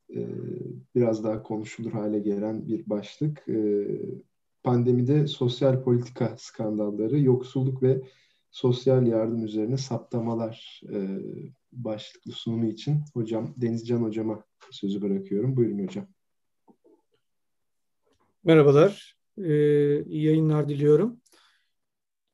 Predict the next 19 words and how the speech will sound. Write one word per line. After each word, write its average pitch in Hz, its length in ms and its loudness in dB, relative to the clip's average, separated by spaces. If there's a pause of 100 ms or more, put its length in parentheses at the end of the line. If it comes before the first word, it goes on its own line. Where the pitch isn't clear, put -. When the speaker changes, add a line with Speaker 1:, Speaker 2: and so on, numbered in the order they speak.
(220)
Speaker 2:
Şey 180 280 0
gözüküyor 175 560 6
değil 285 120 4
mi? 240 260 4 (260)
E, 156 100 0 (320)
efendime 156 540 0
söyleyeyim. 170 560 -2 (380)
E, 147 60 -10 (1500)
yansı. 170 680 4 (500)
Speaker 1:
Evet, 160 260 4
evet. 139 440 0 (500)
Speaker 2:
Tamam. - 340 -6 (500)
Yansı 180 360 2
gözüküyorsa 170 720 2
sorun 165 240 -2
yok. 143 260 -8
Peki. 143 320 0 (880)
Evet, 165 260 0
değerli, 214 640 10